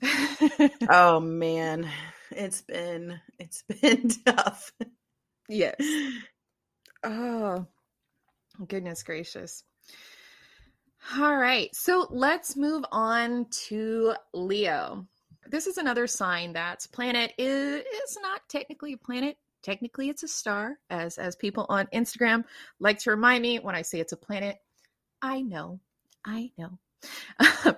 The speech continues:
Speaker 1: But the sun is considered a luminary, and it is the ruler of Leo. So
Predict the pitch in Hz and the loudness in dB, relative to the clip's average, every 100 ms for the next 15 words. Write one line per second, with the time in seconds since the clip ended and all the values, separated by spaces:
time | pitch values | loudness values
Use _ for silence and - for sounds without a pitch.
0 | - - 302 - 294 254 - - - - | 0 -16 -16 4 8 8 6 -4 -14 0
1 | 240 - 220 208 202 202 - 202 190 180 | 0 2 2 2 2 -2 -4 -4 -2 0
2 | 180 226 247 240 233 226 220 - 190 185 | 0 2 2 2 2 2 0 -2 -4 0
3 | 185 180 185 185 - 180 - 220 233 214 | 0 -2 -4 -4 -4 -4 -4 -6 -8 -6
4 | 285 262 151 156 - 160 160 - 220 214 | -4 -2 -2 -4 -4 -6 -6 -6 -4 -2
5 | 127 90 - _ _ _ _ _ _ _ | -2 -4 -10 _ _ _ _ _ _ _
6 | _ _ _ _ _ _ _ _ - - | _ _ _ _ _ _ _ _ -20 -12
7 | - 165 | -4 -4